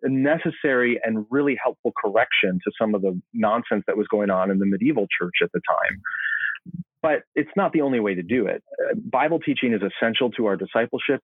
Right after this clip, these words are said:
People need it to be grounded in their faith and to grow in their faith. That's a non-negotiable in my view. But does it have to happen in a large group gathering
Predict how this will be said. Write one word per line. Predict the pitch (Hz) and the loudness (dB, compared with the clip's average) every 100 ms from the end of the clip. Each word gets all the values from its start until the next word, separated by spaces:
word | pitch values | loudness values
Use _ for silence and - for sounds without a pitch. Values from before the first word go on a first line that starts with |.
| - | -2
People | 107 101 | 0 0
need | 95 98 113 | 0 0 0
it | 131 - _ _ - | 0 -2 _ _ -4
to | 113 | 0
be | 104 | 0
grounded | 98 101 107 101 | 0 0 2 2
in | 98 | 0
their | 92 - | -2 0
faith | 131 143 - | 0 0 -2
and | 98 | -2
to | 98 | -2
grow | 90 92 107 | -2 0 0
in | 127 | 2
their | 139 - | 0 0
faith. | 139 127 | 0 0
That's | 104 | 0
a | 104 | 0
non-negotiable | 98 98 101 98 98 101 107 101 98 | 2 2 2 2 0 0 0 2 2
in | 95 | 2
my | 98 110 | 2 0
view. | 127 139 143 - - - - | -2 -2 -4 -8 -8 -8 -4
But | 143 127 | -4 0
does | 143 | 2
it | 151 | 2
have | 131 127 - | 0 0 0
to | |
happen | 120 117 113 113 110 | 0 0 2 2 0
in | 127 | 0
a | 117 | 2
large | 107 104 | 2 2
group | - 104 | 0 0
gathering | 104 98 95 98 92 | 0 2 2 0 0